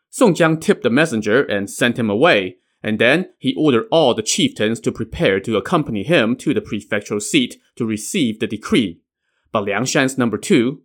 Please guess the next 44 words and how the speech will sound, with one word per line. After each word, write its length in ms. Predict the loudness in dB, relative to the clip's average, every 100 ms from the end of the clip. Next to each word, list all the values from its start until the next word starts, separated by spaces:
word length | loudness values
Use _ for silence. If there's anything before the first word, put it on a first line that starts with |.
| -10
Lu 180 | -8
Junyi, 460 | -2 0 2 2 0
the 100 | -4
Jade 380 | -2 0 0 -2
Qilin, 640 | -8 -6 -4 0 -2 -2 -8 _
said, 400 | -4 -2 -2 -6 _ _ _ 0
Brother, 360 | 2 2 -4 _
don't 180 | 0 0
be 100 | -2
too 260 | 2 4
impatient. 640 | 4 2 0 0 0 -6 -10 _ _
"This 140 | -2 0
might 340 | 0 0 0
be 120 | -4
a 120 | -4 0
trick 260 | -2 0
by 100 | -4
Marshal 380 | 0 0 -2 -4
Gao. 380 | 0 2 2 0 -10 _
You 120 | -4
should 300 | 0 2 2
not 260 | 0 -2
go." 400 | 2 2 2 -2 _ _ _ _ _ _ _ _ _ _ _
"If 180 | -4 -2
you 160 | 4 4
all 240 | 6 4
are 160 | 2 -2
so 300 | 2 2 2
suspicious, 840 | 0 -10 0 4 4 4 0 0 -8 _
when 260 | 2 4 4
will 160 | 2
we 220 | 2 -4 2
ever 340 | 2 4 2
be 200 | 0 2
able 260 | 4 4 0
to 100 | -2 -6
return 340 | -4 0 0
to 80 | 2
the 100 | -2
proper 400 | -4 -10 -6 -4
path?" 540 | -2 0 0 -2 -10 _
Song 240 | -6 -4
Jiang 220 | -2 -4
said. 320 | -4 -4 -4